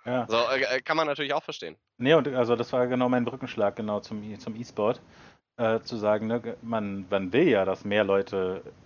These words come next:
Speaker 1: E-Sport-Veranstaltungen sich angucken und genießen können, „Oh, guck mal, die spielen das richtig perfekt, äh, und, äh, bis zum Maximum.“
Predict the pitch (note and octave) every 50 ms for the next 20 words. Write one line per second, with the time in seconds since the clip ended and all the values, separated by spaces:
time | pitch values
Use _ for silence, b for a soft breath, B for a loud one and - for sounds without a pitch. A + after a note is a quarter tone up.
0 | - - - B2 A2 - - A2 G#2 - A2 G#2 G2+ - A#2 G2 G#2 G2 G2 F#2+
1 | - G2+ G#2 G2+ - B2+ A#2 - G#2+ G#2 G2+ - - - - - - G#2 F#2+ -
2 | _ _ - A#2 A2 A2+ A#2+ C3 - - B2 - - A#2+ A2+ A2+ A#2 A#2 G#2 -
3 | - - - G#2 G2 G2 F2+ - B2 A#2 A2+ G2+ - B2+ - - - - B2 A2
4 | - - C#3+ - - - B B B B B B B _ _ _ _ _ _ _
5 | A2+ A2 G#2+ G#2 G#2 A2 - - A2 G#2+ G2 - - - A2 G#2 G2 A2 G#2+ -
6 | - A2 G#2+ A#2 - - - G2+ G2 G2+ B2 F3+